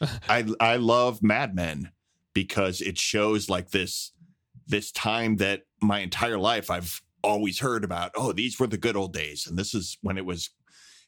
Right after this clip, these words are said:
Speaker 2: it was great and America was great and, and everybody, you know, did, was doing well."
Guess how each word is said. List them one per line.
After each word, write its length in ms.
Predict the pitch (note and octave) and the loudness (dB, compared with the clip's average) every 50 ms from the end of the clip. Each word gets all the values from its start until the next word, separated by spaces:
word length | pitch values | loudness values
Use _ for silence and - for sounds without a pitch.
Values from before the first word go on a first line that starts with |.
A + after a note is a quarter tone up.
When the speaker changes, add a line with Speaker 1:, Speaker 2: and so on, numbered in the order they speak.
| _ | _
Speaker 2:
it 80 | - - | -10 -10
was 260 | D#2 E2 D#2+ - - - | -8 -8 -10 -10 -12 -6
great 320 | - B2+ C#3 C#3 C#3 B2+ - | -2 0 2 2 0 0 0
and 80 | A2 | 0
America 400 | F#2+ G2 A#2+ B2 A#2+ A2+ - B2 A2 | 2 2 4 4 2 2 2 2 2
was 160 | G#2+ F#2+ - | 2 0 0
great 340 | - G#2+ G2+ F#2+ F#2 F2+ F#2 | 0 2 2 2 0 0 -2
and, 240 | F2 F2 F2+ - - | -2 -2 -4 -4 -4
and 200 | F2+ F2+ E2+ F2 | -4 -4 -4 -4
everybody, 480 | F#2+ A2 A#2+ G#2+ F2 G#2 G2 F#2+ F#2 | -2 0 0 0 2 0 0 0 0
you 280 | F2 F2 F2 F2 F2 F2 | -4 -4 -4 -4 -4 -4
know, 160 | F2 E2+ D#2+ | -4 -4 -6
did, 240 | D#2+ - G#2 F#2 - - | -2 -2 -2 -2 -2 -6
was 220 | - F2 E2 D#2+ - | -8 -8 -6 -4 -2
doing 240 | - F#2+ E2+ F2 F2 | -2 -2 -2 -2 -2
well." 340 | F2+ F2+ F2+ F2+ F2+ F2 | -2 -2 -2 -2 -4 -6